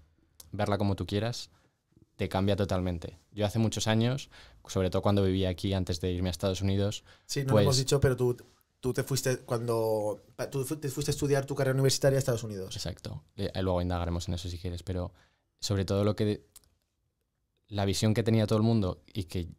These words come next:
Speaker 1: yo aprendí y que me inculcaron aquí, que no es la buena, la verdad, es valorarte como persona dependiendo de tu nivel de golf. Eres mejor o peor persona y te quieren más o menos dependiendo de tu nivel de golf. Y de
Speaker 2: Pero
Speaker 1: lo bien que juegas también, aunque tengas buen nivel o mal nivel.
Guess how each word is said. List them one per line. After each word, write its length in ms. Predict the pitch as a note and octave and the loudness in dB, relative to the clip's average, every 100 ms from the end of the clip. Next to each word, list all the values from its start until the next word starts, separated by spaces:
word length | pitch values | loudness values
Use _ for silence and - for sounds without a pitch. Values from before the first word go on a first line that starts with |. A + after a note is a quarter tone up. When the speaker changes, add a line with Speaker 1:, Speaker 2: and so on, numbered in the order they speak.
| _ | _
Speaker 1:
yo 280 | - F#2+ G2+ | -18 -2 0
aprendí 380 | G2 G2+ G2+ G2+ - | 2 2 2 0 -2
y 100 | G#2 | -4
que 100 | G2 | -2
me 80 | G2 | -2
inculcaron 420 | F#2 F#2 G2 G2 | 0 -2 0 0
aquí, 220 | F#2+ A2 | -2 -4
que 140 | - F2 | -2 -2
no 140 | F2 | 0
es 100 | F2+ | 0
la 100 | F#2 | 0
buena, 240 | G2 G2+ | 0 0
la 100 | F#2+ | 0
verdad, 340 | F#2 F#2+ G#2 - | 0 0 -2 -2
es 300 | G2+ F2+ - _ _ _ | -4 -4 -4 _ _ _
valorarte 500 | G2+ F#2+ F#2+ G2 A2+ | -2 0 2 0 0
como 180 | A#2 A#2 | 0 2
persona 360 | A2+ G#2 A#2 | 0 0 0
dependiendo 400 | A#2+ G2 F#2+ F#2+ | 0 0 0 0
de 60 | G2 | -2
tu 100 | G2 | -2
nivel 240 | F#2 F2+ | -2 -2
de 60 | E2+ | -4
golf. 320 | E2+ E2+ - _ _ _ - | -6 -8 -12 _ _ _ -4
Eres 240 | G2+ - | -4 -2
mejor 380 | F#2+ F#2 - G2+ | -2 -2 0 0
o 80 | G2+ | 2
peor 200 | G#2+ G#2 | 0 0
persona 500 | F#2+ - A2 C3 - _ _ _ _ - | -2 0 0 0 -6 _ _ _ _ -8
y 140 | G2 | -4
te 260 | F#2+ F2+ F2 | 0 0 0
quieren 220 | G2+ G2+ | 0 2
más 260 | G2+ G2+ | 2 2
o 40 | G#2 | 2
menos 300 | A2 B2+ B2+ | 2 2 0
dependiendo 400 | F#2+ F#2 F#2 G2 | 0 0 2 0
de 40 | |
tu 80 | F#2+ | 0
nivel 260 | F2+ F2+ F2 | -2 -2 -4
de 60 | |
golf. 340 | E2+ E2+ - - _ _ - | -4 -6 -10 -20 _ _ -4
Y 60 | G#2 | 2
de 60 | |
Speaker 2:
Pero 100 | G2+ | 6
Speaker 1:
lo 40 | G#2 | 8
bien 140 | A2+ | 6
que 100 | B2+ | 4
juegas 360 | - A#2 F2 - | 4 4 4 0
también, 400 | F#2 G2 F2+ - _ _ _ - - | 2 2 0 -6 _ _ _ -18 -6
aunque 340 | F#2 F2+ E2+ | -4 -2 -2
tengas 280 | E2+ F#2+ G2+ | 0 2 2
buen 160 | G#2+ G#2 | 4 4
nivel 200 | G#2+ A#2+ | 4 4
o 40 | |
mal 140 | G2 F#2 | 2 2
nivel. 300 | F2 F2 | 0 -6